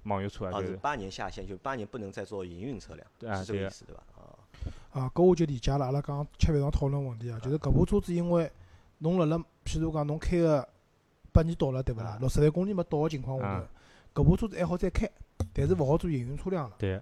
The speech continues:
Speaker 3: 葛末搿部车子像好，譬如讲卖脱了以后，人家譬如讲上私人个牌照，变成非营运车辆是可以个。
Speaker 1: 可以。
Speaker 3: 但是伊到六十万公里就一定要报废了。
Speaker 1: 对。
Speaker 3: 对伐？是搿能样一个意思。
Speaker 1: 啊，对。
Speaker 2: 啊，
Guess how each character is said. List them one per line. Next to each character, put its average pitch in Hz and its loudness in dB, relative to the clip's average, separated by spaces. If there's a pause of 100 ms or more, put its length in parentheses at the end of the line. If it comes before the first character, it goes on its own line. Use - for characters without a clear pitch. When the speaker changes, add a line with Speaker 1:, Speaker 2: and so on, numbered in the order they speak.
Speaker 3:
葛 - -4
末 156 -2
搿 143 -2
部 170 4
车 220 -2
子 190 2
像 151 2
好， 165 2
譬 156 -2
如 151 -2
讲 143 -2 (140)
卖 135 -8
脱 - 4
了 165 2
以 147 2
后， 139 0
人 131 -6
家 151 6
譬 151 10
如 151 2
讲 156 2
上 135 -4
私 - -6
人 170 -2
个 151 2
牌 123 0
照， 127 -6 (420)
变 170 -2
成 165 -2
非 240 0
营 165 0
运 147 -2
车 151 -2
辆 139 -4
是 143 -8
可 139 -12
以 131 -8
个。 - -10 (240)
Speaker 1:
可 - -2
以。 104 2
Speaker 3:
但 151 6
是 170 2
伊 208 2
到 202 4
六 160 2
十 139 0
万 135 -4
公 139 -8
里 151 -4 (520)
就 - -16
一 139 -8
定 147 0
要 143 0
报 127 -4
废 123 -6
了。 127 -10 (140)
Speaker 1:
对。 98 -2 (280)
Speaker 3:
对 131 -2
伐？ 120 -6 (460)
是 - -14
搿 135 -8
能 117 -10
样 147 -4
一 - -2
个 151 -2
意 123 -8
思。 - -12
Speaker 1:
啊， 104 -2
对。 98 -4
Speaker 2:
啊， - -16